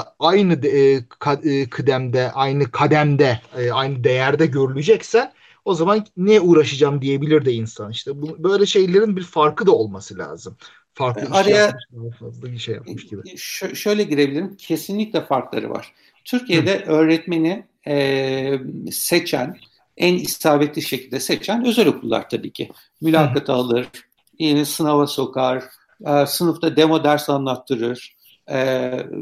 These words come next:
Speaker 2: böyle iyi o-,
Speaker 1: Hı hı.
Speaker 2: özel okullara böyle ö-, öğretmen seçiliyor. E, Bilkent'in öğretmenlerinin ben oradaki dört sene boyunca, e, Robert de, e, Koç Lisesi'nde,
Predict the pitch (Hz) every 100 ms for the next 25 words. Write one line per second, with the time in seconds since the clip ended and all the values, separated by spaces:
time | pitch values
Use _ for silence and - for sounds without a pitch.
0 | 131 - - 139 190 151 - 90 - _
1 | _ _ _ _ _ _ _ 160 170 147
2 | 131 143 135 139 113 131 208 233 226 151
3 | 123 135 139 135 127 120 117 120 117 -
4 | - 117 127 143 _ _ _ _ 151 147
5 | 151 220 160 139 175 175 185 175 147 -
6 | 127 120 120 156 208 160 160 160 143 139
7 | 135 165 - 135 120 117 113 113 160 185
8 | _ _ - 139 135 139 160 139 117 -
9 | _ - 113 - _ _ _ 147 120 -
10 | _ 156 147 - - - 110 - 110 110
11 | 120